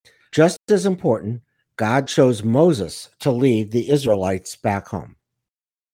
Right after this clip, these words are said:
As leaders, it is critical that we learn how to make and keep covenants, agreements with our families,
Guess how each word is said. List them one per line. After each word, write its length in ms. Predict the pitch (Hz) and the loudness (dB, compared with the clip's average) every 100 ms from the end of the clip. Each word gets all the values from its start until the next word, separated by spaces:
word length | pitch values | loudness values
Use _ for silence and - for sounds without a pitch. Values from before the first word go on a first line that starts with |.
| _ _ _ _ | _ _ _ _
As 320 | - 175 220 165 | -2 2 2 2
leaders, 500 | 131 95 113 117 - | 0 2 -2 -4 -4
it 80 | 147 | 0
is 160 | 143 - | 0 -2
critical 680 | - 226 185 - 87 78 113 | -2 2 2 0 -6 -6 -6
that 160 | 117 | -2
we 120 | 127 | 0
learn 320 | 131 131 123 135 | 2 2 0 0
how 200 | 120 135 | -2 -2
to 100 | 143 | 0
make 420 | 117 104 - - | 0 0 -4 -6
and 180 | 143 139 | -6 -4
keep 320 | 98 110 _ | -8 -8 _
covenants, 680 | - 160 123 78 - - - _ _ _ _ | -6 -4 -4 -6 -12 -20 -20 _ _ _ _
agreements 720 | 101 95 117 190 165 120 - | -12 -4 4 6 6 2 -4
with 160 | 107 104 | -6 -6
our 120 | 95 | -6
families, 720 | - 131 151 156 160 151 - | -4 -2 -2 -2 -4 -6 -12